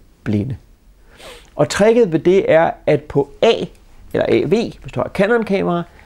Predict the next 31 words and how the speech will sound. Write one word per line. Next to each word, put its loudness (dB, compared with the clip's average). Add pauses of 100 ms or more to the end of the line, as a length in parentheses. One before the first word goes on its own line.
(140)
der 6
indstiller 2
du 0
på 0
drejehjulet, 2 (220)
der 0
indstiller 2
du, 0 (180)
hvad 2
det 6
er 2
for -4
en -2 (280)
blænde, 2 (520)
du 2
gerne 0
vil 0 (440)
fotografere -2
ved. -6 (260)
Altså, 0 (340)
hvad 0
for -2
en -6 (140)
dybdeskarphed -2
du -6
vil -6
have. -8 (500)
Og 0
så 2
vælger 4
kameraet -2